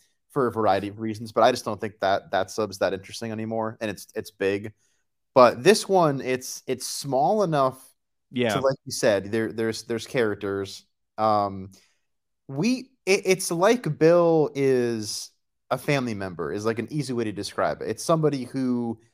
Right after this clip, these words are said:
Speaker 1: you've listened to for the past twenty years. And so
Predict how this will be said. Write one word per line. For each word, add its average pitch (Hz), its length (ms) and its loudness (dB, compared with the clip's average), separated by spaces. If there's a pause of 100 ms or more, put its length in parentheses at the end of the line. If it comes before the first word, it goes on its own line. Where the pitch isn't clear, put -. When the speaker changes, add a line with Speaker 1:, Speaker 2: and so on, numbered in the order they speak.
(180)
Speaker 1:
you've 131 240 -6
listened 131 320 -2
to 120 160 -6
for - 80 -16
the 110 100 -6
past 107 300 0
twenty 107 280 -6
years. 92 540 -6 (400)
And 131 140 -2
so 123 540 6